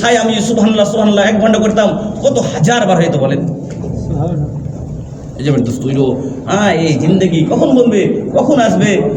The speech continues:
হ্যাঁ, সাহাবা রাদিয়াল্লাহু আনহুগণ ইসলাম কবুল করার কারণে তাদের এক আখিরাত সামনে ফুটে উঠেছে।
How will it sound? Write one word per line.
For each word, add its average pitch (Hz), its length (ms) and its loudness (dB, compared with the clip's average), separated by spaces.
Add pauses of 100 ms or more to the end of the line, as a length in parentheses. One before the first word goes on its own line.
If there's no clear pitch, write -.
হ্যাঁ, 240 300 2
সাহাবা 208 320 2
রাদিয়াল্লাহু 208 420 2
আনহুগণ 202 720 0
ইসলাম 262 460 0
কবুল 233 220 2
করার 208 180 2
কারণে 202 640 0
তাদের 240 260 2
এক 214 280 -2
আখিরাত 226 460 2
সামনে 233 260 2
ফুটে 269 260 4
উঠেছে। 233 520 2